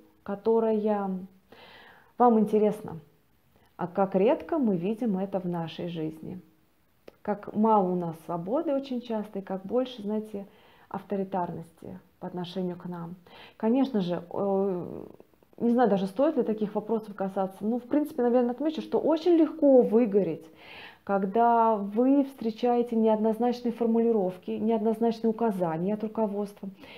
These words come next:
Непонятно, что от меня хотят. Сегодня начальник сказал так,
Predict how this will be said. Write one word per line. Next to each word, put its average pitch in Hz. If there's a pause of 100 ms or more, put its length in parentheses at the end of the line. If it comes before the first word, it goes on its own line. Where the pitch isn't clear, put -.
(160)
Непонятно, 214
что -
от 196
меня 226
хотят. 208 (280)
Сегодня 233
начальник 196
сказал 175
так, 214